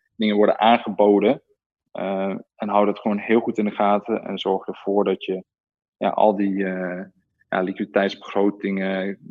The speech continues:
je P en L, eh, dat je alles gewoon goed op orde hebt,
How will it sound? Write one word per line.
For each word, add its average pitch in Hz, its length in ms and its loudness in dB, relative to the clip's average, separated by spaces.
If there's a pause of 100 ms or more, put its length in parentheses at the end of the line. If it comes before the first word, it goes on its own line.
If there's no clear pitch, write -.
(120)
je 98 180 -10
P - 40 -2
en 104 360 2
L, 95 320 -4
eh, 90 760 -12
dat - 140 -18
je 98 60 -10
alles 104 220 2
gewoon 104 180 -2
goed - 180 -6
op - 100 -16
orde 123 280 4
hebt, - 420 -4